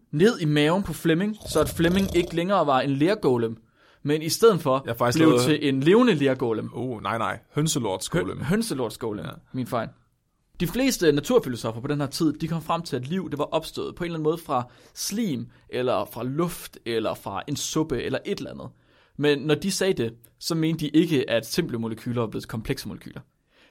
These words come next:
Speaker 1: De mente, at snegle kom fra slim, og at muslinger kom fra sand.
Speaker 2: Men, men når man, når man ikke ved, hvor komplekst,
Speaker 1: Mhm.
Speaker 2: at, at en sn-, hvor kompleks en snegl egentlig er,
Speaker 1: Mhm.
Speaker 2: så kunne man måske godt bedre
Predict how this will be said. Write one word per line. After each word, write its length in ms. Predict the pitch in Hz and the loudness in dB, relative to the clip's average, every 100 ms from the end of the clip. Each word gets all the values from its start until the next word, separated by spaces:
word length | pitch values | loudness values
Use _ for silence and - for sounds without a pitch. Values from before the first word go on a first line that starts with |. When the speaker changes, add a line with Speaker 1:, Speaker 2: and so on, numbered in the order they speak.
| - | 0
Speaker 1:
De 80 | 208 | 4
mente, 380 | 160 147 156 175 - | 4 4 0 -4 0
at 400 | 127 117 117 - _ _ _ - | 2 2 0 -16 _ _ _ -8
snegle 640 | - - 135 170 160 104 - | -6 -2 0 4 4 2 -4
kom 260 | - 131 120 - | -4 -2 -2 -8
fra 120 | - | -12
slim, 420 | - 131 214 120 - _ _ _ _ | -8 -6 -6 -10 -20 _ _ _ _
og 240 | 117 117 110 | 0 2 0
at 220 | 110 - | -4 -4
muslinger 440 | 147 175 - 98 65 - | 0 0 -2 -8 -10 -2
kom 260 | 131 127 | 0 0
fra 160 | - 95 | -4 -10
sand. 280 | - 104 98 _ _ _ _ - 65 - - _ _ _ _ - | -8 -8 -10 _ _ _ _ -10 -10 -10 -16 _ _ _ _ -4
Speaker 2:
Men, 220 | 139 151 | 0 0
men 140 | 156 156 | 2 2
når 100 | 156 | 2
man, 200 | 151 - - | 0 -4 -2
når 120 | 160 | 0
man 140 | 156 | 4
ikke 140 | 175 151 131 | 2 2 4
ved, 260 | 185 170 113 139 135 | 8 8 4 -6 0
hvor 120 | 127 | 0
komplekst, 800 | 135 123 - 156 - - - - _ | 0 -2 0 0 0 -4 -8 -20 _
Speaker 1:
Mhm. 100 | 143 | 0
Speaker 2:
at, 80 | 208 - - | 0 0 -2
at 120 | 127 | 0
en 60 | 123 | 2
sn-, 380 | - 156 - | 2 0 -4
hvor 100 | 127 | -2
kompleks 440 | 131 139 135 156 - | 0 0 2 2 2
en 60 | 143 | 2
snegl 340 | 160 139 139 - | 2 2 0 -2
egentlig 260 | 190 123 90 | 0 0 -2
er, 200 | 85 - | -4 -4
Speaker 1:
Mhm. 220 | 135 185 - _ | -6 -6 -12 _
Speaker 2:
så 140 | - | -4
kunne 100 | 151 | 0
man 100 | 160 | 2
måske 260 | 135 - 175 | 0 2 2
godt 280 | 160 156 - | 2 0 4
bedre 240 | 151 170 | 4 4